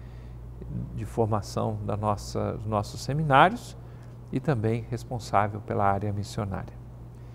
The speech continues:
Todos estão convidados a participarem dessas ordenações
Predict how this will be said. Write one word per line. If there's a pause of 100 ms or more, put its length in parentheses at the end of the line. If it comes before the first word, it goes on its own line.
(400)
Todos
estão
convidados
a
participarem
dessas
ordenações